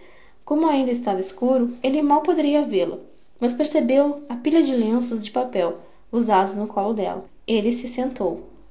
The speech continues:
"Lex, você está bem? Algum problema?" "Desculpe", disse ela com a voz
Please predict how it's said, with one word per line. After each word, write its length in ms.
"Lex, 560
você 180
está 220
bem? 420
Algum 260
problema?" 560
"Desculpe", 760
disse 340
ela 280
com 180
a 100
voz 440